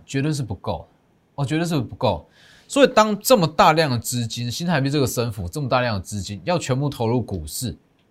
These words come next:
或者说不要全部，一半就好，要一半投入股市，它势必是需要转到电子类股，它才有够大的胃纳量啊，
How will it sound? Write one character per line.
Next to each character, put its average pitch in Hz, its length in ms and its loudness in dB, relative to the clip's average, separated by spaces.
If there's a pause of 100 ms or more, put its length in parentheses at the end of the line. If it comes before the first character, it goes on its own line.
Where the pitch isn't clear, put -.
(200)
或 143 120 -6
者 - 0 -
说 156 100 0
不 131 100 0
要 151 120 4
全 113 180 0
部， 113 240 -2
一 123 60 -6
半 160 200 -2
就 131 120 -4
好， 85 200 -10 (1000)
要 226 160 2
一 - 100 2
半 180 240 2
投 123 160 0
入 139 100 4
股 80 220 -6
市， 95 300 -8 (120)
它 202 160 -2
势 190 300 -2
必 123 240 -2
是 123 220 -4
需 123 160 -6
要 110 100 0
转 87 180 -8
到 95 120 -6
电 92 180 -4
子 76 140 -10
类 82 180 -10
股， - 80 -16 (1300)
它 165 160 -4
才 160 80 -2
有 123 80 0
够 127 180 -2
大 117 120 0
的 107 100 0
胃 107 120 -2
纳 95 200 -2
量 92 180 -6
啊， - 80 -20